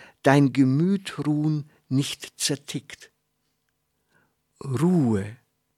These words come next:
ehe du zerrissen, ehe der Ekel dich befällt, eh ob all den Leckerbissen dir zur Qual wird diese Welt. Ruh dich reich.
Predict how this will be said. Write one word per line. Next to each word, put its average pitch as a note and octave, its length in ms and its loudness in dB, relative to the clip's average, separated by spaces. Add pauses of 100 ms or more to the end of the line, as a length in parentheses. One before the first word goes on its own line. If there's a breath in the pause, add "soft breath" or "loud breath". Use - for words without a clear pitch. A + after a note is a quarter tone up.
(500 loud breath)
ehe C3 300 4
du B2 180 -2
zerrissen, B2 760 0
ehe C#3+ 200 2
der C#3+ 260 -2 (100)
Ekel C#3 460 0
dich - 340 -10
befällt, A2+ 580 -2 (440 loud breath)
eh G3 320 8
ob - 260 0
all F3+ 220 2
den D3 220 4
Leckerbissen E3 760 2
dir D#3+ 180 6
zur E3 240 6
Qual F3 640 0
wird E3 220 4 (340 loud breath)
diese D3 360 2
Welt. C3 400 0 (1200)
Ruh D#3+ 500 2
dich - 480 -2
reich. C#3 600 -2